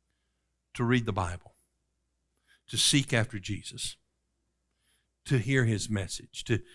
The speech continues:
spend time with him, to speak to him through prayer, to speak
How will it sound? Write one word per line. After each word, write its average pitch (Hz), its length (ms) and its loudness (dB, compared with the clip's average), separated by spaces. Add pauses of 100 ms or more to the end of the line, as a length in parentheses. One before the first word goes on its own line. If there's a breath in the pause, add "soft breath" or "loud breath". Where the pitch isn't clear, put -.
(140 soft breath)
spend 135 480 4
time 117 320 2
with 95 200 -4
him, - 140 -20 (1600)
to 143 100 -2
speak 175 500 2
to 123 100 2
him 110 240 4
through 113 200 0
prayer, 113 560 0 (280 loud breath)
to - 80 -4
speak - 460 4